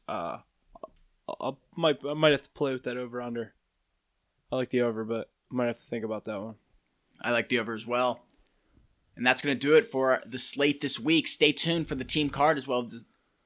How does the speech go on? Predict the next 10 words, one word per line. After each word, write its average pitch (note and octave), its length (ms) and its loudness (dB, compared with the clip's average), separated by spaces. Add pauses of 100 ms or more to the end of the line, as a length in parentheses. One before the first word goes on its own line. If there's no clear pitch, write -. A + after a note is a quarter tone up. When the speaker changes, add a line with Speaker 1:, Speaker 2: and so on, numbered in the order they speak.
Speaker 2:
as A2+ 160 -2
well C3+ 260 6
as C3 220 4
the B2+ 180 -2
individual C3+ 400 -2
cards A#2+ 340 -4
from A#2+ 160 -4
everybody. A2+ 520 -2 (1080)
Stay - 180 -6
tuned. B2+ 260 -6